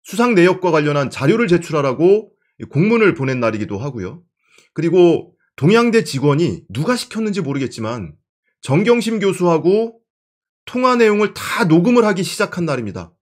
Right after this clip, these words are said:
나중에 그 수일간에 걸쳐서 녹음한 이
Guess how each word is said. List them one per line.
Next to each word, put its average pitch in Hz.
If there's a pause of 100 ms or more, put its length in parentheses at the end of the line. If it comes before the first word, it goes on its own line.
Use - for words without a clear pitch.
(200)
나중에 170 (460)
그 190
수일간에 226
걸쳐서 165
녹음한 139
이 110